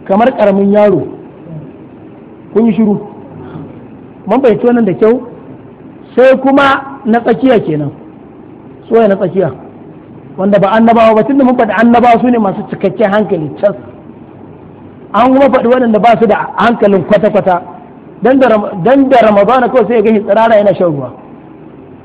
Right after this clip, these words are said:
Mahaukaci kenan, Allah ta'ala ya sauke. Mun gane wannan?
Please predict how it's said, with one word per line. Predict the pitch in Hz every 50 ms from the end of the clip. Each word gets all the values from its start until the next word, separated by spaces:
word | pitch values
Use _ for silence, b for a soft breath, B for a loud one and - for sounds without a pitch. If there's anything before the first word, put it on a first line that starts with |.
| - - -
Mahaukaci | - 190 202 196 156 156 - - 165 -
kenan, | - 147 143 156
Allah | 180 185 185 165
ta'ala | - 165 165 170 170 160
ya | - -
sauke. | 170 160 147 - - 107 - - - - - - - - - - - - - - - - - - - - - - - - - 92 - - - - - - - - - - - - - -
Mun | - 180 214 226
gane | 226 240 247 240
wannan? | 220 220 240 240 233 254 285 - - -